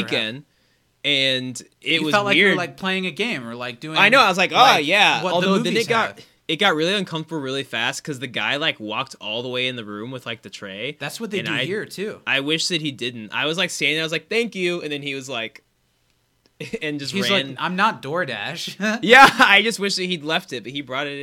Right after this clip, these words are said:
Speaker 2: in all the way in
Speaker 1: Was
Speaker 2: and
Speaker 1: it
Speaker 2: stood
Speaker 1: good?
Speaker 2: there.
Speaker 1: Was it fancy room service?
Speaker 2: Not really. It was like, I got some wings and Danny
Speaker 1: More for
Speaker 2: got,
Speaker 1: the
Speaker 2: like, a
Speaker 1: idea of
Speaker 2: yummy
Speaker 1: it than
Speaker 2: chicken
Speaker 1: anything.
Speaker 2: sandwich. Yeah. They, like, gave, like, when we checked into the hotel,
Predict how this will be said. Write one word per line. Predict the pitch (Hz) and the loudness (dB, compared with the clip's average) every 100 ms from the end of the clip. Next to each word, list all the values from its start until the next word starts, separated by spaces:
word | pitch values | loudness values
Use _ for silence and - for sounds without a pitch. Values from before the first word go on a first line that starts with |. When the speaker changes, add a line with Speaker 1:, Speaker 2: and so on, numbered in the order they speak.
| 151 | -10
Speaker 2:
in | 143 139 | -14 -10
all | 151 | -6
the | 151 | -6
way | 151 156 151 | -4 -4 -4
in | 131 101 95 _ _ _ _ _ _ - | -6 -10 -16 _ _ _ _ _ _ -12
Speaker 1:
Was | 123 | -10
Speaker 2:
and | 147 | -6
Speaker 1:
it | |
Speaker 2:
stood | 120 | -6
Speaker 1:
good? | 127 | -6
Speaker 2:
there. | 202 185 | -6 -8
Speaker 1:
Was | 156 | -8
it | 147 | -8
fancy | 139 139 139 | -8 -8 -8
room | 127 113 | -10 -10
service? | 113 139 151 190 - _ _ _ - | -12 -12 -12 -14 -18 _ _ _ -2
Speaker 2:
Not | 320 277 | 0 0
really. | 175 175 175 175 | 0 -2 0 0
It | 160 | -2
was | 190 185 | -2 -2
like, | 185 170 | -2 0
I | 151 | 0
got | 165 156 | 0 0
some | 165 147 | -6 -6
wings | 135 139 143 139 | -4 -4 -6 -8
and | 131 123 120 | -8 -8 -8
Danny | 123 127 131 | -4 -4 -2
Speaker 1:
More | |
for | |
Speaker 2:
got, | 120 | -2
Speaker 1:
the | 123 | -2
Speaker 2:
like, | |
a | 123 | -4
Speaker 1:
idea | 110 117 | -4 -6
of | 123 | -6
Speaker 2:
yummy | 120 | -6
Speaker 1:
it | 127 | -8
than | 127 | -8
Speaker 2:
chicken | 123 127 117 | -6 -6 -8
Speaker 1:
anything. | 123 117 | -8 -10
Speaker 2:
sandwich. | 110 110 - _ - | -12 -16 -20 _ -10
Yeah. | 127 98 - _ _ _ _ _ _ _ | -8 -8 -14 _ _ _ _ _ _ _
They, | 139 175 | 0 2
like, | 220 | 2
gave, | 190 190 | 0 -2
like, | 170 170 | 0 -4
when | 175 | -4
we | 175 | -2
checked | 170 170 | -2 -4
into | 185 | -4
the | 165 | -4
hotel, | 151 147 120 123 139 | -6 -6 -6 -6 -8